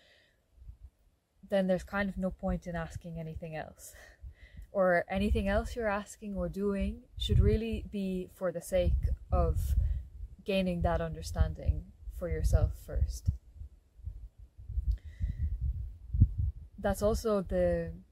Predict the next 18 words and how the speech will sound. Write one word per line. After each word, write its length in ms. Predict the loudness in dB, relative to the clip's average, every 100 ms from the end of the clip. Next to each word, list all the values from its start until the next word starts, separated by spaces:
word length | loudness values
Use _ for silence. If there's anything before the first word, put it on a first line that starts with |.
| _ -8
that's 160 | -4
also 200 | -6 -6
pretty 200 | -8 -4
much 240 | -4 -4 -10
the 80 | -10
definition 500 | -10 -10 -14 -12 -14
of 180 | -8
right 220 | -4 -2 0
view, 340 | 2 0 -2
having 320 | -8 -6 -6 -2
knowledge, 560 | -2 -2 -6 -10 -16 -20 -14
internal, 600 | -12 -10 -8 -6 -6 -8 -10 _
internal 400 | -10 -6 -2 -4
clarity 560 | -2 0 2 2 -2 -8
and 100 | -6
knowledge 380 | -4 -4 -4 -8
for 140 | -16
yourself 640 | -12 -12 -4 -2 -2 -6